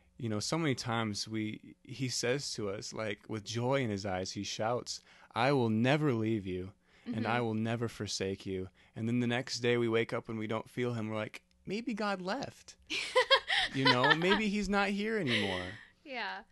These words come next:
Speaker 1: And to our shame, so many times I think we take God to not mean what he says.
Speaker 2: Mm-hmm.
Speaker 1: And he does.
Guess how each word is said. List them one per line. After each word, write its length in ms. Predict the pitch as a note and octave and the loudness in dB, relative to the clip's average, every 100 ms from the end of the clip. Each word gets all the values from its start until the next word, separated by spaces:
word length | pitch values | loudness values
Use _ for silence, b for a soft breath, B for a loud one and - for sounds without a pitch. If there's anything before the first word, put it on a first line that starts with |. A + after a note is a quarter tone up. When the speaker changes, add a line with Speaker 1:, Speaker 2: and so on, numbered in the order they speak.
| _ - | _ -4
Speaker 1:
And 340 | C#3 C#3+ C3+ | -2 -2 -2
to 220 | - E3+ | -2 2
our 160 | D3+ C#3+ | 4 2
shame, 480 | - C#3+ C#3 C#3 A2 | 0 0 0 0 -2
so 240 | - A2+ | -4 -4
many 180 | A2+ A2 | -4 -4
times 400 | - G#2 G#2+ G#2 | -4 -4 -4 -4
I 80 | F#2+ | -6
think 420 | - G2 G2 - b b b b | -8 -10 -12 -16 b b b b
we 460 | G#2+ A2 G#2 G#2+ - - _ _ - | -4 -2 -2 -4 -8 -20 _ _ -10
take 260 | C#3+ B2 | -8 -6
God 340 | - G#2 G#2 G2 - _ _ _ _ _ | -6 -4 -4 -4 -12 _ _ _ _ _
to 100 | - | -8
not 220 | B2+ A2+ G#2 | -4 -4 -4
mean 240 | G2+ G#2+ | -4 -4
what 120 | G2+ | -6
he 100 | G2 | -10
says. 460 | F#2 G2 G2 G2+ - _ _ A3 | -12 -10 -10 -12 -16 _ _ -14
Speaker 2:
Mm-hmm. 300 | G#3 G3 G3+ _ _ _ _ _ _ _ _ _ - | -12 -14 -18 _ _ _ _ _ _ _ _ _ -12
Speaker 1:
And 140 | G#2+ | -8
he 120 | A2+ | -6
does. 560 | G#2+ F#2 F2+ F#2 - | -2 -2 -2 -6 -10